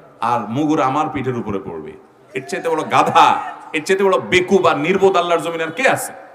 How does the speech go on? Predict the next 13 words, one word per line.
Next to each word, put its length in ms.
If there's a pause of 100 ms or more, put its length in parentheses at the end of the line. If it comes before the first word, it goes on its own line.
(1600)
মা 140
বাপকে 320
বোঝাতে 460
হবে, 320 (200)
মা 160
বাপকে 280
বোঝাতে 400
হবে, 320 (800)
অবৈধ 380
উপার্জনে 880 (200)
স্বাদ 360
আছে, 380 (640)
বুঝি। 380